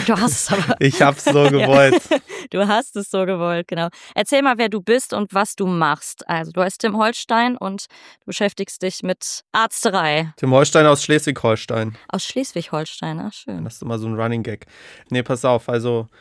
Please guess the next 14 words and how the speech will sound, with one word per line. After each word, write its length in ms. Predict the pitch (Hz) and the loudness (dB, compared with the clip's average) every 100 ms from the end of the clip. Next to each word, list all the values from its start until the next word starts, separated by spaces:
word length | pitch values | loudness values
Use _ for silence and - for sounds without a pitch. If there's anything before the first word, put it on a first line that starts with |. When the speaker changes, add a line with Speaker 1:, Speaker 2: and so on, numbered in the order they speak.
| _ _ _ | _ _ _
Speaker 2:
ich 260 | - 127 - | -10 -8 -10
bin 680 | - 135 135 135 131 131 135 - | 0 2 4 2 -2 -4 -8 -2
Arzt, 720 | 135 120 123 - - - - _ - | 4 4 4 -2 -14 -18 -20 _ -20
hab 120 | - | -8
in 120 | 123 | -2
Berlin 320 | 117 117 151 | 0 0 -2
Medizin 340 | 127 120 - 196 | -4 -6 -8 -12
studiert 600 | - 120 113 127 208 - | -8 -8 -4 -4 -6 -6
und 480 | 123 127 127 127 - - _ _ | -2 0 0 -4 -14 -20 _ _
fand 240 | - 131 | -6 -6
immer 160 | 131 127 | -2 -4
Präventivmedizin 1040 | - 127 117 113 151 - 120 113 - 117 | -2 -4 -4 -4 -8 -8 -6 -8 -8 -8
ganz 220 | 113 113 - | -6 -6 -8
interessant, 800 | - - - 113 107 139 - | -16 -14 -10 -6 -6 -8 -14